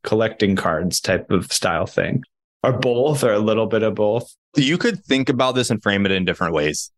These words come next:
Speaker 2: Casey calls this, like, a collective delusion of, like, we now believe that these first in, first out indexing is how we're gonna trace these sats.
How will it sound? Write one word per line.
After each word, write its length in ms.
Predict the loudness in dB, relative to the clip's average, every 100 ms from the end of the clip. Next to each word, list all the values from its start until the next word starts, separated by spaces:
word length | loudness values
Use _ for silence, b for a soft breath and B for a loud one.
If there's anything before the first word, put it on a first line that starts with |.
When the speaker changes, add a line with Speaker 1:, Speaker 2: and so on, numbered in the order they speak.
| _ -6
Speaker 2:
Casey 320 | -4 0 0
calls 300 | 0 0 2
this, 200 | 0 0
like, 260 | 0 -2 -8 _ -4
a 100 | -2
collective 580 | 0 0 0 0 0 2
delusion 720 | 2 2 2 2 2 2 0 0
of, 160 | 0
like, 220 | 2 0 -2 -2
we 200 | 0 2
now 260 | 2 2
believe 600 | 2 0 0 0 0 -2
that 160 | -2 0
these 200 | 0 0
first 300 | -2 -2 0
in, 160 | 0 0
first 320 | -2 -2 0
out 320 | 0 0 -4 _ -2
indexing 640 | 0 -2 0 0 0 -2 -2
is 140 | -2
how 160 | 0 0
we're 100 | 0
gonna 160 | 0 -2
trace 280 | -2 -4
these 180 | -2 -2
sats. 400 | 0 -2 -2 -6